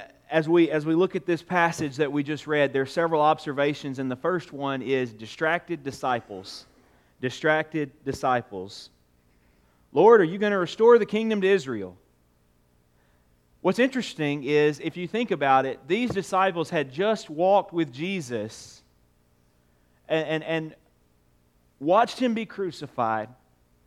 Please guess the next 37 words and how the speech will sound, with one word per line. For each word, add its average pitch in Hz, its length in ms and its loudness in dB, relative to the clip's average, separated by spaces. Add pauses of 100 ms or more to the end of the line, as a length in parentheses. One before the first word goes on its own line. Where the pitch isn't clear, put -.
(160)
He 180 160 0
appeared 220 480 -2
to 214 100 -6
them 196 160 -2
afterward, 120 800 -2 (540)
and 165 200 0
they 165 140 4
see 240 380 -4
the 180 120 -2
resurrected 202 720 2
Lord. 135 540 -2 (640)
They 165 160 4
see 220 400 -2
that 165 200 2
he 220 240 0
is 202 180 6
not 180 320 0
dead 190 260 8
anymore, 127 560 -4 (560)
and, 165 140 0
and 170 160 0
all 202 160 2
the 185 100 -2
victory 196 560 0
that 165 140 -6
comes 185 240 -4
along 180 240 -2
with 185 220 0
that. 123 280 -2 (160)
And 165 140 -4
you 202 80 -6
would 220 160 -2
think 208 220 -2
these 226 220 -2
guys 202 380 6
would 170 220 -2
be 190 260 -4